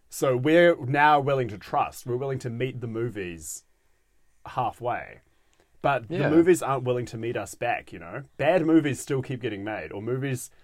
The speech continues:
Speaker 1: that look like they're gonna be bad are still bad. And quite frankly, I'm, I'm getting,
Speaker 2: <laughs>
Speaker 1: it's getting harder to get the pals together to go to the movies these days. And not just 'cause of the <laughs> pandemic.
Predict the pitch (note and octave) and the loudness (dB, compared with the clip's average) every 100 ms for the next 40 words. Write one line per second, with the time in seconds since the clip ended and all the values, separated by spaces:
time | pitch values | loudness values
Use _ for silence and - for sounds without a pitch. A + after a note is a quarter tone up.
0 | _ - B2 C#3 D3+ C3 A#2+ A#2 G#2 F#2+ | _ -6 -2 0 0 0 0 -2 -4 -4
1 | G#2+ G2+ F#2 D2+ - B2+ G2 G2+ F#2+ C#2+ | -2 -2 -4 -10 -8 -6 -4 -4 -6 -8
2 | C2+ - G2+ G2 G2+ - _ _ _ _ | -14 -14 -14 -14 -16 -18 _ _ _ _
3 | _ _ _ _ _ - F3+ D3+ D#3 B2 | _ _ _ _ _ 2 4 4 2 2
4 | A#2+ A2+ C3 B2+ G2 - _ _ _ _ | -2 0 0 0 -4 -12 _ _ _ _
5 | _ _ _ - - E3 F3 G#3+ D#3 - | _ _ _ -20 0 2 4 4 4 0
6 | E3 - G3+ C4 F#3 F#3 E3+ D3+ - C3+ | -4 0 0 2 6 8 8 4 -4 -2
7 | D3 B2+ - C3+ B2+ B2 G#2+ - A2+ G#2+ | -2 -2 0 4 4 4 -4 -8 -4 -4
8 | G#2 G#2 G2+ F#2+ G2 F#2+ E2 D2+ D#2+ D#2+ | -4 -4 -6 -6 -8 -8 -8 -12 -14 -12
9 | F2+ B2+ B3+ - - C3 F#4 - A#4 - | -8 -8 -2 0 0 2 2 4 4 4
10 | F3 D3+ A#2+ C3+ C3+ C3 - C3 B2 A#2 | 2 2 0 0 0 0 -2 -2 0 -2
11 | F#2 - F#3 - | -4 -10 -14 -16